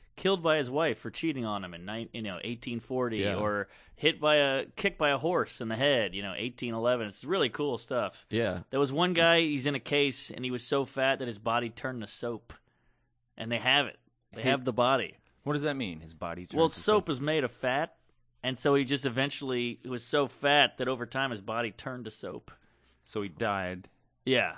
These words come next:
Speaker 3: And then they kept the body somewhere?
Speaker 1: Somewhere,
Speaker 3: and
Speaker 1: yeah.
Speaker 3: it turned into soap.
Speaker 1: Turned into soap.
Speaker 2: Yeah.
Speaker 1: Pretty
Speaker 2: There's a
Speaker 1: crazy stuff.
Speaker 3: Wow.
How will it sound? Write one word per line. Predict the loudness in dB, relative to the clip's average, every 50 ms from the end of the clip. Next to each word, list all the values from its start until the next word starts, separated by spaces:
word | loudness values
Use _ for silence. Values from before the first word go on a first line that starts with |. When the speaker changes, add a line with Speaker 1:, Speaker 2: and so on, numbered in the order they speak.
| -14 _ _ _ _ _ _ _ _ -8
Speaker 3:
And | -6 -6 -4 -2
then | -2 -2 -4 -4
they | -4 -6 -6
kept | -8 -8 -8 -8 -6
the | -6 -6
body | -4 -2 -2 -2 -2 -4
somewhere? | -6 -8 -8 -6 -6 -6 -6 -6 -6 -6
Speaker 1:
Somewhere, | -2 0 0 0 0 2 0 2 2
Speaker 3:
and | 2 2
Speaker 1:
yeah. | 2 2 2 2
Speaker 3:
it | 0
turned | -2 -2 -4 -4
into | -6 -8 -10
soap. | -12 -10 -6 -4
Speaker 1:
Turned | -2 -2 -2 -4
into | -6 -8 -8
soap. | -6 -4 -2 -2 -2 -2 -4 -8 -6
Speaker 2:
Yeah. | -6 -6 -6 -8 -10 _ _ _ _ _ _ _ _ _ _
Speaker 1:
Pretty | -2 -2 0 0
Speaker 2:
There's | 0 -2
a |
Speaker 1:
crazy | -2 -2 -4 -4 -6 -10
stuff. | -12 -12 -10 -8
Speaker 3:
Wow. | -8 -10